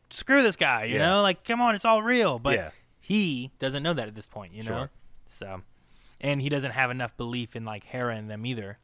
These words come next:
Speaker 1: and he's trying to
Speaker 2: Mm-hmm.
Speaker 1: do what he thinks is best for the
Speaker 2: Yeah.
Speaker 1: galaxy, I guess,
Speaker 2: Yeah.
Speaker 1: right?
Speaker 2: And, you know, not, not for nothing, but sometimes it's cool when you have characters have an arc, and he, he is set up to have an interesting arc if they do anything with him.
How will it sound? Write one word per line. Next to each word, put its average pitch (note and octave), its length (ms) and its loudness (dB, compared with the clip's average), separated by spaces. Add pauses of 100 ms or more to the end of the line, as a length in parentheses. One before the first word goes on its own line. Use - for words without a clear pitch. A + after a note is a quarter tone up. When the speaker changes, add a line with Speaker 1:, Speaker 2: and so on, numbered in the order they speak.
Speaker 1:
and A2 160 -10
he's G#2+ 80 -12
trying A#2 200 -4
to A2 60 -8
Speaker 2:
Mm-hmm. G#2+ 60 -14
Speaker 1:
do A2+ 100 -6
what A2 160 -10
he A#2 120 -14
thinks A2 240 -12
is G2+ 80 -18
best - 280 -12
for G#2 200 -12
the F#2+ 260 -10 (400)
Speaker 2:
Yeah. F#2+ 120 -8
Speaker 1:
galaxy, A#2+ 340 -8
I E2+ 60 -20
guess, G#2+ 260 -14
Speaker 2:
Yeah. A#2 80 -8
Speaker 1:
right? A2+ 200 -12
Speaker 2:
And, F3 280 -4
you F3+ 80 -4
know, F3 160 -4 (100)
not, D#3 160 -16
not F3 140 -8
for D#3+ 80 -8
nothing, D#3 320 -4
but C3+ 260 -2 (300)
sometimes D3+ 440 0
it's C3 100 -8
cool E3 260 -4
when A#2 100 -4
you A#2 80 -8
have A2+ 300 -6
characters A#2+ 480 -6
have A#2 220 -6
an G#2 140 -12
arc, - 380 -10 (100)
and G#2+ 400 -10 (160)
he, B2+ 360 -14
he E3 280 -10
is E3+ 140 -4
set F3+ 240 -6
up F#3+ 200 -8
to F#3+ 120 -12
have F3+ 180 -8
an F3+ 120 -4
interesting F3+ 520 -12
arc E3+ 300 -6
if A#2 160 -12
they B2+ 140 -6
do A#2+ 320 -8
anything F#2 260 -12
with E2+ 160 -18
him. D2 140 -20